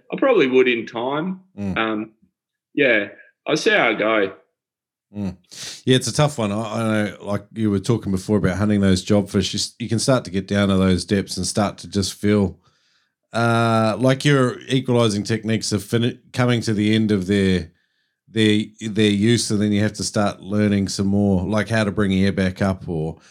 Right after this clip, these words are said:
Speaker 2: you know, reverse packing, or, or mouth, you know, mouthful, some of these other techniques that the free divers, um, lend to us.
Speaker 1: Yeah, and I think it's like we touched on before, like most skills in life, unless you,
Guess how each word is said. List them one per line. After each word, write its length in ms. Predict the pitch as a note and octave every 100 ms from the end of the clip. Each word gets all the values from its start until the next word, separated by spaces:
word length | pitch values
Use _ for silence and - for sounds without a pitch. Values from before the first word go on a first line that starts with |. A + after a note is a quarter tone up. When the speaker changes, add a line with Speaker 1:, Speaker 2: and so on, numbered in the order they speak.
| _
Speaker 2:
you 80 | F#2
know, 120 | F2+
reverse 440 | F2 E2+ F#2+ F2+ -
packing, 420 | F#2+ F#2 F2+ F2
or, 180 | E2 C2+
or 160 | F2 E2+
mouth, 280 | E2 E2+ _ - -
you 100 | G#2+
know, 120 | F2+
mouthful, 420 | E2+ F2+ F#2 - F#2+
some 180 | G2+
of 80 | F2+
these 160 | F2 F2
other 240 | E2+ E2 - _ _ -
techniques 480 | G#2 G2 G2 -
that 180 | F#2+ -
the 80 | F#2+
free 220 | - G2+
divers, 480 | G2 G2 F#2 F2+ - -
um, 280 | F#2 F2+ D#2+
lend 300 | F#2+ G#2+ G2+
to 160 | G#2+ G#2+
us. 280 | B2 - _ _ _ _ _ _ _ -
Speaker 1:
Yeah, 480 | E3+ E3+ D#3 D3 -
and 160 | F3+ F#3+
I 60 | F#3
think 180 | G3 C#3
it's 180 | B2+
like 220 | C#3+ B2+ B2
we 100 | -
touched 360 | C3+ A#2+ -
on 100 | C3+
before, 320 | B2+ B2+ D3
like 220 | C#3+ C3+ C3+
most 260 | C#3+ C#3+
skills 360 | - D#3 D3 D3
in 100 | C#3
life, 220 | C#3 C3+
unless 280 | C#3 D3 C#3
you, 240 | D3 C3